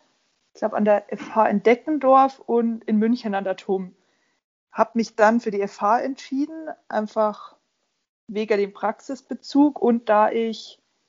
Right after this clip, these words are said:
ja im Gymnasium mit Latein gescheitert bin, wollt-, hatte ich so viel Angst davor, quasi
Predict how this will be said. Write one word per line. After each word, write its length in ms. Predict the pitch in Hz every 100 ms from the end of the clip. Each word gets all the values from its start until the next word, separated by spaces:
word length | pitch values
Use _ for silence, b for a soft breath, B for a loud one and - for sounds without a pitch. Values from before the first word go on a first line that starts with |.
| _ _ _ -
ja 160 | 214 208
im 100 | 208
Gymnasium 560 | 214 208 220 254 240
mit 120 | 226
Latein 420 | 214 202 220 226 220
gescheitert 600 | 214 202 190 202 214 -
bin, 240 | 220 202
wollt-, 380 | 202 220 - -
hatte 160 | 220
ich 100 | 214
so 120 | - 240
viel 160 | 247
Angst 320 | - 226 _
davor, 280 | 214 - 208
quasi 380 | - 202 196